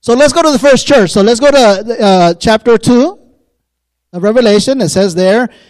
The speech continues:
in verse two, it says in verse one, "Unto the angel of the, the church of Ephesus write." And so it says there, "I know thy works and thy labor and thy patience, and thou cannot,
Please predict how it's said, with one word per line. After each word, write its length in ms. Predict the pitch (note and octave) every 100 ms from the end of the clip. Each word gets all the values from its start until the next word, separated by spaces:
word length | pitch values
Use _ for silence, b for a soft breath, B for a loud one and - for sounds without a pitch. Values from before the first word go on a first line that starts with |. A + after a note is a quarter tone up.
| b -
in 160 | F3+
verse 260 | F#3 A#3+ -
two, 300 | - G#3+ B3+
it 80 | G3+
says 260 | F#3 E3+
in 80 | F3+
verse 220 | F#3+ F#3
one, 220 | F3+ G#3
"Unto 180 | G#3 -
the 80 | E3+
angel 240 | F#3 G3
of 60 | G3+
the, 240 | F3 E3+
the 100 | E3+
church 220 | D#3 F3+ F#3
of 120 | F3
Ephesus 440 | F3 G3+ G3 F3+
write." 340 | D3 D3+ G#3 b b b b b
And 160 | F#3+ G3
so 120 | A3
it 60 | G#3+
says 280 | C#4+ C#4+ G3
there, 300 | E3+ E3+ F3+ b b -
"I 180 | F#3+
know 320 | F#3+ G#3+ C#4 C#4
thy 220 | B3 A#3
works 560 | F3 E3 D#3 - - _ -
and 360 | G3 A3+ A#3+ F#3
thy 240 | G3 A3
labor 600 | F#3+ E3 D#3 D3+ D3+ D3+ _
and 300 | F3 E3 F3
thy 180 | D#3+ D#3+
patience, 760 | D#3+ - D#3+ D#3+ C#3+ C3+ B2 - _ _ _ -
and 280 | C#3+ C#3+
thou 360 | D#3 F#3 G#3+ A3+
cannot, 680 | A3 F3 D3 D3+ F3+ F#3